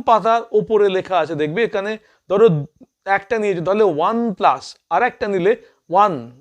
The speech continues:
এবার যতগুলো নিলে সেটাকে সর্বমোট করে ধরো ওয়ান প্লাস ওয়ান দুটো নিয়েছো, সেখানে দুই লিখিয়ে নেবে। এইটা অবশ্যই করবে। এবং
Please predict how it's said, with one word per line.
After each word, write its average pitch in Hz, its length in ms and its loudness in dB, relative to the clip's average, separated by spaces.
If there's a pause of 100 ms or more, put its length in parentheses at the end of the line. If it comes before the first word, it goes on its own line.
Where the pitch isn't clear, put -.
(380)
এবার 208 180 2 (140)
যতগুলো 233 520 2
নিলে 196 280 0 (340)
সেটাকে 196 420 -2 (100)
সর্বমোট 208 640 -2
করে 180 240 0 (280)
ধরো 208 240 2
ওয়ান 202 280 0
প্লাস 196 360 -4
ওয়ান 233 180 -6
দুটো 190 240 -2
নিয়েছো, 143 360 -4
সেখানে 185 340 -8 (140)
দুই 160 220 -2 (520)
লিখিয়ে 147 420 0
নেবে। 117 300 -8 (440)
এইটা 170 300 0
অবশ্যই 151 500 -2
করবে। 214 300 0 (640)
এবং 214 240 2